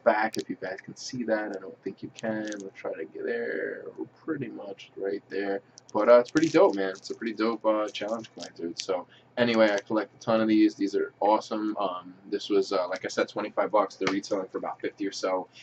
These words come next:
If you happen to find the same seller I bought it from, send him a message, dude. Maybe you'll get a fucking, uh, you'll get a deal. Not gonna tell you who he is 'cause he's my <laughs> seller. But, um, you know, definitely try to, uh, find a good seller for the shit and, uh, you know, try to get a good deal.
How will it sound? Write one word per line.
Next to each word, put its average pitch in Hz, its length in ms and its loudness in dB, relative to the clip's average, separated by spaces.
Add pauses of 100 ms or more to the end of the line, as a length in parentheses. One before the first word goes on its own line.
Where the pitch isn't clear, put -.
(180)
If 104 240 -2
you 101 120 -2
happen 107 240 -2
to 110 60 -6
find 113 180 0
the 110 40 -4
same 110 220 -4
seller 117 280 4
I - 40 0
bought 127 180 2
it 143 60 -8
from, 202 260 -2
send 113 220 -2
him 151 80 0
a - 20 -2
message, 151 400 -2
dude. 95 200 -4
Maybe 101 180 -6
you'll 113 140 2
get 113 100 -2
a 110 40 -8
fucking, 110 380 -4
uh, 110 200 -2
you'll 107 180 0
get 113 120 -2
a 101 40 -14
deal. 120 320 -2 (280)
Not 107 180 0
gonna 113 120 -4
tell 110 160 0
you 98 60 0
who 101 160 2
he 101 120 2
is 135 200 2
'cause 98 140 -4
he's 87 160 -8
my 87 120 -14
<laughs> - 0 -
seller. - 480 0 (320)
But, 95 200 2
um, 92 360 -2
you 104 120 -4
know, 95 100 -4
definitely 104 380 -2
try 101 200 -2
to, 101 200 -2
uh, 101 220 2 (120)
find 101 180 -4
a 101 40 0
good 107 180 2
seller 110 280 -2
for - 120 -6
the 113 80 0
shit 127 380 -2
and, 95 200 -8
uh, 104 200 6 (640)
you 98 80 -8
know, 98 220 -6
try 87 160 -2
to 98 80 0
get 107 100 2
a 101 40 -4
good 104 120 0
deal. 95 240 -2